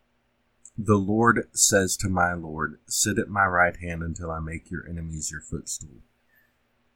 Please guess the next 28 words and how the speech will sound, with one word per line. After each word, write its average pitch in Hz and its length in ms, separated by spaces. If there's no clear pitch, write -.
At 120 120
the 131 80
beginning, 147 480
we 117 140
see 110 400
the 98 120
Lord, 73 420
capital 95 460
L, 82 440
capital 85 380
L, 80 280
O, 85 360
capital 85 440
R, 80 460
capital 82 400
D. 78 280
Now, 92 180
this 135 300
is 147 140
the 120 120
English 117 380
translation 80 840
of 82 160
the 92 100
Hebrew 104 480
name 85 340
of 82 160
God, - 380